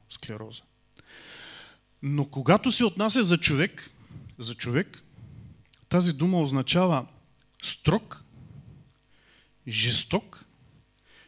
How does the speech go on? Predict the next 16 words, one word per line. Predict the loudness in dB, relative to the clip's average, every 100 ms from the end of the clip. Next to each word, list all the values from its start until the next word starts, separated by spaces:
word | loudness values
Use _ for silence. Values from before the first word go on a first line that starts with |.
| _
немилостив | -2 2 2 2 2 0 -2 -8 -8 -20 _ _ _ _ _ _ _ _ _ _ _ _ _ _ _ -18
и | -16
безсърдечен. | -8 -6 -6 -8 -10 -10 -12 -14 -20 -20 -20 -20 -20 -20 -6
Той | -2
му | -2 -4
каза: | -8 -8
„Виж, | -8 -8 -10 -18 _ -20 _ -20 _ _ _
трактора, | -16 -16 -18 -20 -20 _ _ _ _ _ _ _ _ _ _ _ _ _ _ _ -16
твоя | -14 -14
трактор, | -14 -16 -18 -20 _ _ _ _ _ _ _ _
аз | -10 -10
знаех, | -8 -6 -6 -8 -14 -20 _ _ _ _ _ _
че | -14 -10
ти | -6
си | -4 -4
строг, | -6 -8 -10 -14